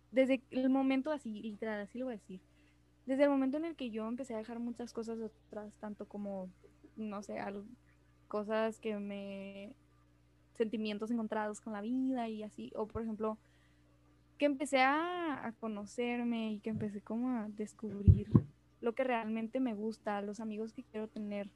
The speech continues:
la amiga que yo quiero ser, este, todo lo que yo quiero ser y lo que quiero atraer a mi vida. Este, desde ese momento, o sea, empecé como a sentirme más ligera, ¿sabes? Sin necesidad de estar quedando bien con la gente,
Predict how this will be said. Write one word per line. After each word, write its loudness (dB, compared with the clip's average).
la -4
amiga -2
que -6
yo -4
quiero -2
ser, -4
este, -6
todo 2
lo -2
que -4
yo -2
quiero -4
ser -6
y -2
lo -2
que -6
quiero -4
atraer -2
a -2
mi 0
vida. -8
Este, 2
desde 6
ese 0
momento, 2
o -4
sea, 0
empecé -2
como 2
a -2
sentirme -4
más -4
ligera, -2
¿sabes? -2
Sin 4
necesidad 0
de -2
estar -4
quedando 2
bien 2
con 0
la -2
gente, -6